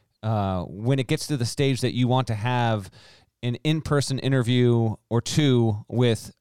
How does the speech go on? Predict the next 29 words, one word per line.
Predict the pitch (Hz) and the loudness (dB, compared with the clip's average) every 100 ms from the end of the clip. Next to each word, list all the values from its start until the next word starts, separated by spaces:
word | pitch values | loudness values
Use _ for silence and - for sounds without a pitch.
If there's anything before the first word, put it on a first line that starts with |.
| - | -14
candidates, | - 135 123 117 - - - | -4 -2 0 0 -2 -8 -4
uh, | 110 104 | -2 0
two, | - 127 | 0 0
three, | 127 | 0
four, | 117 123 120 117 | 0 2 4 2
you | 113 | 0
know, | 104 95 | -2 -4
a | - | -6
follow-up | - 120 120 117 | 0 2 4 2
interview, | 117 110 110 | 0 0 0
if | 107 | 0
he, | 131 - | -2 -2
if | 117 | -2
that, | 123 | -2
if | 117 117 | -2 -4
an | |
in-person | 120 147 156 160 - 143 | -2 -2 0 0 0 -4
thing | 156 143 | -4 -4
is, | 131 - - | -6 -8 -8
is | 123 | -6
to | 107 | -4
happen, | 120 131 185 190 - - - - | -2 -2 -2 -4 -8 -20 -20 -10
uh, | - 107 | -2 -2
it's | 113 | 0
gonna | 160 147 | 0 0
be | 131 | 2
a | |
while. | 123 120 104 | 2 2 0
I, | - | -4